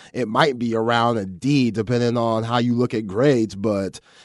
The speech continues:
yeah, this, this passing game this past year was just too inconsistent, and even though you got guys like Ryan Niblin and Jonte Cook, and, you know, I, I know Jordan Whittington is coming back. That is big. All those things. Isaiah Neyor, we, we don't know how he's gonna be.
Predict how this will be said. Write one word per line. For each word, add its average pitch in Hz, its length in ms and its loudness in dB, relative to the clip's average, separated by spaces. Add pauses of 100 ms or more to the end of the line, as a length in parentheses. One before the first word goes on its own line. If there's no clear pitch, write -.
yeah, 117 320 2
this, 139 300 2
this 151 180 0
passing 147 460 2
game 135 240 0
this 120 100 -2
past 131 500 -2
year 123 280 2
was 110 120 -2
just 110 220 -4
too 135 320 2
inconsistent, 123 1040 -4
and 110 500 0 (260)
even 143 300 4
though 135 320 4
you 131 120 -4
got 127 260 2
guys 123 320 2
like 123 180 0
Ryan 120 480 0
Niblin 120 380 0
and 104 100 -4
Jonte 120 540 0
Cook, 123 500 0
and, 104 380 -2 (260)
you 110 120 -4
know, 98 180 -4
I, 110 220 -2
I - 20 2
know 123 240 4
Jordan 127 340 2
Whittington 123 460 2
is 104 120 -4
coming 131 340 0
back. 117 400 -2
That 120 200 -2
is 127 220 2
big. 113 460 2
All 113 180 2
those 123 240 0
things. 123 340 -2
Isaiah 117 380 0
Neyor, 120 400 0
we, 123 160 0
we 135 100 0
don't 139 180 2
know 139 200 2
how 135 200 2
he's 139 300 -4
gonna 131 220 -2
be. 131 380 2